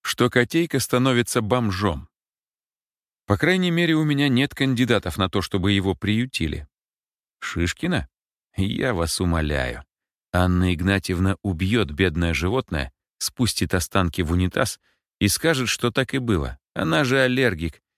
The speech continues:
И близко с шерстью не подходи. Или Оксану Гавриловну попросить. Самый близкий человек в нашем доме, можно сказать.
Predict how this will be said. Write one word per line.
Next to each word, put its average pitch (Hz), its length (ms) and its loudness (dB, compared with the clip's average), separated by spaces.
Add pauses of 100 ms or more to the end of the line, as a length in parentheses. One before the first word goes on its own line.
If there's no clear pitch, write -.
(220)
И 135 120 4
близко 131 500 0
с 104 40 0
шерстью 101 580 -2
не 98 100 2
подходи. 98 540 -4 (580)
Или 95 180 4
Оксану 107 420 2
Гавриловну 120 600 0
попросить. 156 560 -4 (880)
Самый 151 440 0
близкий 120 420 0
человек 110 500 0
в 104 40 -4
нашем 110 360 0
доме, 82 240 2
можно 78 300 0
сказать. 78 500 -2